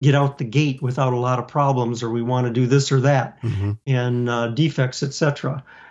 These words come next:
Speaker 1: Uh, and they may not have thought about the longer term, uh, in a lot of, so, so that's part of the discussion.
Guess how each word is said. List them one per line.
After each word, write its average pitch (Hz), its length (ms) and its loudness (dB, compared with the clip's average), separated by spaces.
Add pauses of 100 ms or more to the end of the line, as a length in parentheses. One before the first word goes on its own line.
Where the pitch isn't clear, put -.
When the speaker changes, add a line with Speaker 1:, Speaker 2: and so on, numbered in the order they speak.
(200)
Speaker 1:
Uh, 123 220 0
and 131 160 4
they 127 80 4
may 143 180 6
not 226 180 2
have 196 100 -4
thought 214 260 -4
about 123 220 0
the 131 80 0
longer 139 440 2
term, 120 480 -2 (580)
uh, 135 180 0
in 143 140 2
a 117 60 0
lot 117 200 0
of, 147 160 -4 (680)
so, 131 220 2
so - 200 -6
that's 165 260 2
part 147 240 0
of 120 60 0
the 123 60 -2
discussion. 131 640 -6